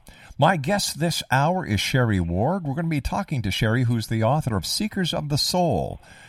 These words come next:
It's a book about seven psychics and intuitives. Now, uh, Sherry has been published in various periodicals, including Common Ground magazine in San Francisco. Formerly, she was a feature writer for a newspaper. And, um,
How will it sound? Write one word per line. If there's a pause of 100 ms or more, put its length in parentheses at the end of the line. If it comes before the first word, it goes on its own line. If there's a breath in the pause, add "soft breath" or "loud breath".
(200 loud breath)
It's
a
book
about
seven
psychics
and
intuitives. (540 loud breath)
Now,
uh, (240)
Sherry
has
been
published
in
various
periodicals,
including
Common
Ground
magazine
in
San
Francisco. (480 loud breath)
Formerly,
she
was
a
feature
writer
for
a
newspaper. (600 loud breath)
And,
um,